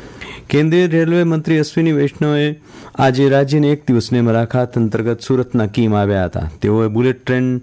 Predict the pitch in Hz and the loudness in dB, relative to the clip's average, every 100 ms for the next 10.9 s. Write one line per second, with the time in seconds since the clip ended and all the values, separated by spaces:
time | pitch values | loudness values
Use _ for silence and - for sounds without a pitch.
0 | - - _ 117 123 - - 127 123 117 | -10 -20 _ -2 -2 -6 0 0 0 0
1 | 117 127 127 120 - 123 110 117 - 117 | 2 2 0 -2 0 0 0 -2 0 0
2 | 117 110 107 104 107 101 113 127 110 92 | 2 2 0 0 0 -2 0 0 0 -2
3 | - - - 117 131 123 98 98 98 101 | -6 -12 -2 0 0 0 0 2 2 0
4 | 98 - - 117 117 107 104 117 107 101 | -2 -4 0 2 2 0 -2 -2 0 0
5 | 90 92 85 82 87 85 _ _ 123 120 | -2 -2 -2 -4 -6 -14 _ _ 0 2
6 | 117 120 131 127 127 123 120 127 123 120 | 0 0 0 0 0 0 -2 0 -2 -2
7 | - - 135 - 117 117 117 113 - 113 | -8 -4 -4 -2 -2 0 2 0 -2 -4
8 | - 110 104 104 104 92 87 - 80 78 | -2 0 2 0 0 -2 -4 -4 -6 -4
9 | - 110 113 127 123 120 120 120 123 - | -2 0 0 -2 -2 -2 -2 -4 -2 0
10 | 123 117 123 113 123 117 131 98 | 0 2 2 0 -2 -2 -2 -2